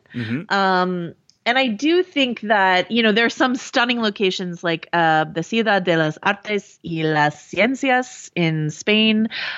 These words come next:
Speaker 2: uh, is that, like, in-, incredible structure that we see Charlotte Hale, or Tessa Thompson's character, sort of standing next to. But that's, like, a real world structure somewhere. You know, basically that was a trip to Spain.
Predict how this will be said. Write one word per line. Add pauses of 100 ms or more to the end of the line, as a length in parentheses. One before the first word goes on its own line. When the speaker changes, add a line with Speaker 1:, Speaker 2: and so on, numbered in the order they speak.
(120)
Speaker 2:
uh,
is
that,
like,
in-,
incredible
structure
that
we
see
Charlotte
Hale, (220)
or
Tessa
Thompson's
character, (280)
sort
of
standing
next
to.
But
that's,
like,
a
real
world
structure
somewhere.
You
know,
basically
that
was
a
trip
to
Spain.